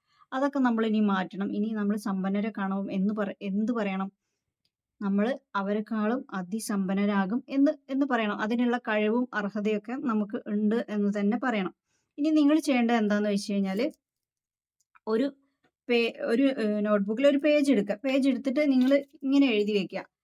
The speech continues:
ആദ്യം എഴുതേണ്ടത് എന്താന്ന് വെച്ച് കഴിഞ്ഞാൽ പണമില്ലാത്തതിനാൽ നിങ്ങൾ അനുഭവിച്ച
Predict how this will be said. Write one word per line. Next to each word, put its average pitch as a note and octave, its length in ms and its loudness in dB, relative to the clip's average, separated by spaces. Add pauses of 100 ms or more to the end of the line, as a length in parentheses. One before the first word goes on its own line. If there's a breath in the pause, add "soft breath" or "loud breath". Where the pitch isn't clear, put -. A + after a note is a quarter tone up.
(160)
ആദ്യം D#4 360 4
എഴുതേണ്ടത് A#3 440 2
എന്താന്ന് G#3 300 2
വെച്ച് G3+ 200 0
കഴിഞ്ഞാൽ G3+ 240 2 (680)
പണമില്ലാത്തതിനാൽ B3+ 1000 6
നിങ്ങൾ A3+ 300 2
അനുഭവിച്ച G#3 520 2